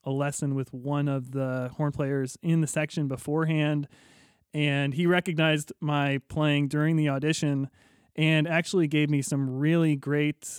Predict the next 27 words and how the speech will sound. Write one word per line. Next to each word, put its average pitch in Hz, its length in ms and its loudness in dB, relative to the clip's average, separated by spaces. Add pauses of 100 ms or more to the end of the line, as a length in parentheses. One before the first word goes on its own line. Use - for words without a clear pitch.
(140)
um, 139 380 0
feedback 135 640 -2
afterwards 135 640 -2
that 131 100 -6
was 127 160 -6
very 135 320 -2
encouraging, 139 800 -2
and 131 180 -8
he 131 140 -8 (100)
told 139 220 -6
me, 139 80 0
you 139 120 -2
know, 135 140 -2
I 135 80 -4
had 139 140 -4
a - 20 -4
lot 135 180 -4
of 131 60 -6
potential. 131 800 -6
So - 140 -2
it - 20 2
was 170 100 2
actually 185 240 0
a 127 60 -2
really 131 260 -2
good 131 140 -6
experience 120 680 -10